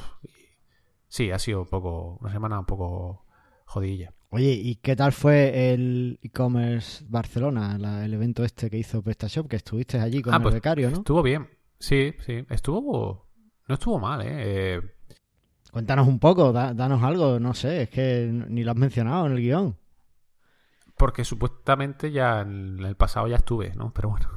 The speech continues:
Speaker 1: como siempre vamos con unos días de retraso.
Speaker 2: Claro, pero no, no hemos dicho nada de qué tal, de cómo ves al sector, cómo ves a PrestaShop, cómo ves ahí los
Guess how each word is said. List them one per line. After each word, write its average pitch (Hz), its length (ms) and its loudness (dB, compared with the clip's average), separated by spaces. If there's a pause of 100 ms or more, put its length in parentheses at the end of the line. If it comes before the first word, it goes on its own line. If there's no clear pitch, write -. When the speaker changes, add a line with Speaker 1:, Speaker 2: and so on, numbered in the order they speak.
Speaker 1:
como 101 160 -2
siempre 107 220 4
vamos 110 180 2
con 113 100 -4
unos 107 140 0
días 107 100 2
de 104 220 0
retraso. 107 400 -2 (320)
Speaker 2:
Claro, 113 320 4
pero 139 180 6
no, 135 220 4
no 139 80 6
hemos 139 180 8
dicho 135 280 4
nada 139 360 6
de 131 140 6
qué 117 100 4
tal, 131 400 4
de 120 160 4
cómo 123 220 4
ves 127 140 6
al 120 120 4
sector, 143 480 4
cómo 123 180 4
ves 117 140 4
a 117 60 2
PrestaShop, 127 720 2
cómo 110 240 0
ves 113 160 2
ahí 113 340 0
los 104 140 -4